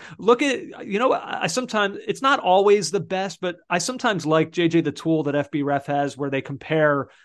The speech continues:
like, they, so they compare Thiago Silva to other center backs in Europe's top five leagues over the last three hundred sixty-five days. He's in the twenty-sixth percentile in tackles, thirty-second in interceptions, fortieth percentile in blocks, forty-fifth percentile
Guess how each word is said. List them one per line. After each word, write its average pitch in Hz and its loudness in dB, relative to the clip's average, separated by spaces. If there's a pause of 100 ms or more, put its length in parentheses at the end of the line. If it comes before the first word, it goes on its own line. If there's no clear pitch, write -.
(120)
like, 175 0
they, 185 -6
so 196 2
they 190 6
compare 196 2
Thiago 175 4
Silva 165 2
to 160 -4
other 170 2
center 160 -4
backs 135 -2
in 151 -10
Europe's 151 2
top 147 -2
five 139 0
leagues 135 -4
over 135 -4
the 127 -4
last 127 -4
three 156 -2
hundred 131 -6
sixty-five 127 -4
days. 98 -10 (960)
He's 165 4 (160)
in 170 -4
the 143 -2
twenty-sixth 214 0
percentile 160 0
in 147 -4
tackles, 143 -2
thirty-second 170 -2 (320)
in 147 -4
interceptions, 151 0
fortieth 190 2
percentile 165 -2
in 123 -6
blocks, 143 2 (340)
forty-fifth 196 0
percentile 165 -2